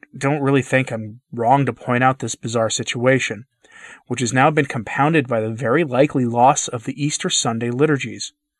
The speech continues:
I don't know when the last time the church worldwide didn't celebrate Easter publicly. What else can we do? Most people don't have access to valid Mass alternatives anyway.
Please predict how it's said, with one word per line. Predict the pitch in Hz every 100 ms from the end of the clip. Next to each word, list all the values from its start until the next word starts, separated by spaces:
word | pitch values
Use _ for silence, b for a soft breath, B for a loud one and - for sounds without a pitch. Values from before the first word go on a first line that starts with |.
| _ _ _ -
I | 120
don't | 123
know | 131
when | 123
the |
last | 120 127 -
time | 135 120
the | 117
church | - 127 -
worldwide | 120 120 131 117 123
didn't | 120 113
celebrate | - 120 113 107 117
Easter | 127 -
publicly. | - 110 107 - 104 - _ _ _ b b b b b
What | 123 120
else | 135 131
can | - 123
we | 120
do? | 139 104 95 _ b b b b b
Most | 127 139
people | - 143 127
don't | - 131
have | 135 151
access | 127 123 120 - 120
to | - 117
valid | 113 120 127 120
Mass | 113 113 -
alternatives | 110 - 120 117 117 113 120
anyway. | 120 110 104 -